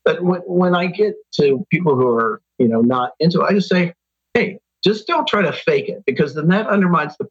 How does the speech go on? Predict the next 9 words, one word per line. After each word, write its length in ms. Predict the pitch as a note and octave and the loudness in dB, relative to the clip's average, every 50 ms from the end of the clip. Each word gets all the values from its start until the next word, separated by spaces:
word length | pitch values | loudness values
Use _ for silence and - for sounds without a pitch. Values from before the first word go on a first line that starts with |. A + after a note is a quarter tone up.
| - | -2
perceived 460 | - D3 C3+ - - C#3+ C3+ B2+ A#2+ - - - | -2 -2 -2 -2 -2 -2 -2 -2 -2 -2 -4 -2
authenticity 600 | A#2 A#2 - B2 B2+ B2 B2 A2+ - - A#2 A#2 | -2 -2 0 0 0 0 0 -4 0 0 -2 0
for 100 | - A2+ | 0 0
everybody 300 | A2+ A2+ A#2+ B2 C3 A#2 | 0 2 2 2 0 0
else. 380 | G#2+ G2 G2+ G#2+ B2 - - - _ _ _ _ _ _ _ _ - | 0 0 -2 -2 -4 -6 -8 -10 _ _ _ _ _ _ _ _ 0
And 100 | E3 E3 | 0 0
if 120 | D#3 - F3 | 0 0 0
you 160 | F#3 G#3+ G#3 | 0 0 0
can, 300 | - A#3 F#3+ D3 - | 0 -2 -2 -2 -4